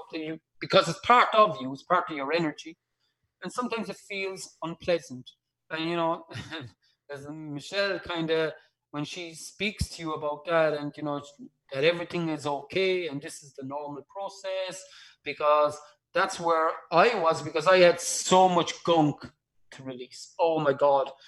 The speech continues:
<laughs> I had it. I mean, I, I was buried in it. And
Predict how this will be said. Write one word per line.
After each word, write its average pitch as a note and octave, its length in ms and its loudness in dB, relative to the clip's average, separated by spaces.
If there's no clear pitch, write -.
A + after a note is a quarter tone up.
<laughs> - 560 0
I D#3+ 180 10
had D#3+ 420 8
it. D#3 160 2
I D#3+ 100 0
mean, D#3+ 240 0
I, E3+ 300 2
I F#3 120 8
was F#3+ 220 -2
buried F#3+ 400 8
in D3+ 140 -2
it. B2+ 160 -6
And E3+ 400 4